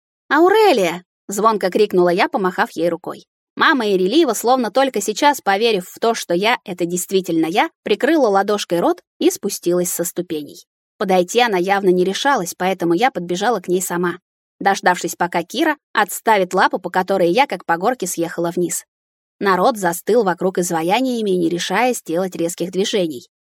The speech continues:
но и не разбегаясь от своей хозяйки, а я уже подбегала к ступеням. «Аурелия, я вернулась!» И вот тут её прорвало.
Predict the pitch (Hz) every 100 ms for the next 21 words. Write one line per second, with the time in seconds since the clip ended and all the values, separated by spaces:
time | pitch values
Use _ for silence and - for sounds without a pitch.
0 | - 180 311 285 202 180 190 175 175 196
1 | 240 180 - 170 180 180 233 262 202 -
2 | 160 _ _ _ - 220 185 302 285 180
3 | 170 160 165 170 170 - 175 170 151 151
4 | 185 _ _ - 254 254 262 208 202 269
5 | 302 381 320 208 196 196 - _ _ _
6 | _ - 427 262 180 - 247 - 185 175
7 | 180 170 170 170 165 165